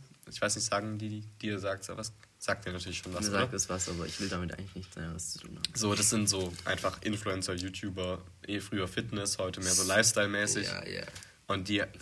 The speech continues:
Speaker 1: haben halt alle fett gefeiert, sind fett geworden, sind irgendwie,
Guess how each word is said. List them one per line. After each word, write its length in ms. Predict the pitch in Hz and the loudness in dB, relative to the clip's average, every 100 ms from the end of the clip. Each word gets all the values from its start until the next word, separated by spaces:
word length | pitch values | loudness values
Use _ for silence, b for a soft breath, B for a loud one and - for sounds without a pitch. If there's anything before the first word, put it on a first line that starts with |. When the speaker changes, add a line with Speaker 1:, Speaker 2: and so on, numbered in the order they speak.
| - | 0
Speaker 1:
haben 160 | 113 | 4
halt 120 | 107 98 | 4 4
alle 200 | 104 98 | 4 2
fett 260 | - 117 | 2 -2
gefeiert, 540 | 107 - 117 117 117 120 | -2 2 6 8 6 2
sind 200 | - 92 | -4 -4
fett 260 | - 123 123 | 6 6 6
geworden, 640 | 95 92 101 101 120 117 | 0 0 0 0 -2 0
sind 220 | - 95 101 | -2 -2 -2
irgendwie, 420 | 104 95 95 | -2 0 0